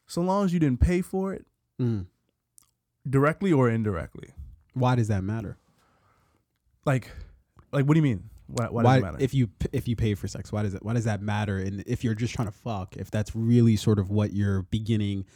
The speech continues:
Speaker 2: and semi end goal is,
Speaker 1: Mm-hmm.
Speaker 2: then why does it matter if you pay for it now?
Speaker 1: So scientists have proven
Speaker 2: Mm-hmm.
Speaker 1: that it is a fa-, it is a fact in terms of how your brain perceives taste and whatnot, right?
Speaker 2: <laughs>
Speaker 1: That,
Speaker 2: What
Speaker 1: that
Speaker 2: the,
Speaker 1: when
Speaker 2: what, what website is this?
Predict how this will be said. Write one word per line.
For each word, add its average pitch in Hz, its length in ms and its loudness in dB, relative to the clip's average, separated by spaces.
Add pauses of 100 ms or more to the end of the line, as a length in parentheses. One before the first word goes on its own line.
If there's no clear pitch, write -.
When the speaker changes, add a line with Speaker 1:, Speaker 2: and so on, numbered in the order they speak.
(240)
Speaker 2:
and 123 220 0
semi 110 480 0
end 104 260 -2
goal 98 280 2
is, 98 300 -2
Speaker 1:
Mm-hmm. 135 180 -4 (540)
Speaker 2:
then 117 180 2
why 113 160 2
does 110 120 2
it 110 40 0
matter 117 240 -2
if 90 100 -10
you 95 80 -8
pay - 120 -4
for - 140 -6
it - 60 -8
now? - 60 -10
Speaker 1:
So 131 280 -2 (300)
scientists 165 840 -8
have 110 280 -8
proven 113 680 -4
Speaker 2:
Mm-hmm. 113 260 -2
Speaker 1:
that 110 120 -10
it - 180 -8
is 143 180 -2
a 143 100 -4
fa-, - 300 -10
it 123 120 -6
is 123 100 -2
a 120 60 -6
fact 98 400 -8
in 104 80 -2
terms 101 260 -4
of 101 120 -4
how 104 200 -4
your 101 380 -6 (100)
brain 113 400 -2
perceives 107 640 -4
taste 101 460 -10
and 107 180 -6
whatnot, 95 340 -8
right? 110 240 -6
Speaker 2:
<laughs> - 20 -14
Speaker 1:
That, 110 360 4 (320)
Speaker 2:
What 104 160 -4
Speaker 1:
that 117 160 0
Speaker 2:
the, - 60 -14 (180)
Speaker 1:
when 127 360 2
Speaker 2:
what, 175 180 -4
what - 120 -4
website 190 200 -4
is 190 100 -4
this? 196 200 -8